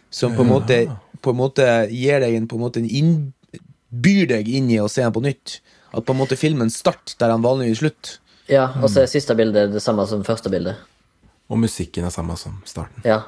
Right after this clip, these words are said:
Speaker 3: det er jo
Speaker 2: Så kommer
Speaker 3: ingenting
Speaker 2: liksom
Speaker 3: som er bedre
Speaker 2: sirkulert.
Speaker 3: enn, eh, å høre The, On the Nature of Daylight, så det starter med den sykt
Speaker 2: Mm.
Speaker 3: fine musikken, som er ganske sånn trist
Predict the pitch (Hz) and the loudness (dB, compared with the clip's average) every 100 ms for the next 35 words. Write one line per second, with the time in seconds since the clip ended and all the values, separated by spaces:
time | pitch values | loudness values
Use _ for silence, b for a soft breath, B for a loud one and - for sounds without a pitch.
0 | - - 110 107 104 104 - 92 101 101 | -12 -2 2 4 4 2 2 2 2 2
1 | 101 104 110 113 104 101 95 98 98 98 | 0 2 2 4 2 0 0 -2 0 0
2 | 98 98 113 98 98 101 98 98 113 110 | 0 2 2 2 0 2 2 4 2 2
3 | 107 101 92 110 101 - 101 95 98 113 | 2 0 0 -2 -2 0 0 0 -2 -4
4 | - 120 107 104 101 - 113 104 110 101 | -4 0 0 0 -2 -2 -2 -2 -4 -2
5 | 95 92 - B B B B B B B | 0 -2 -10 B B B B B B B
6 | - - - 123 104 104 92 98 117 107 | -18 -14 -8 -6 -4 -4 -4 -2 0 0
7 | 101 101 101 101 - - 104 - - 110 | -2 -2 -4 -6 -8 -8 -10 -10 -12 -8
8 | 101 101 104 131 135 117 117 104 101 135 | -4 -2 0 0 0 -4 -4 -4 -6 -4
9 | 131 - - - | -4 -6 -14 -16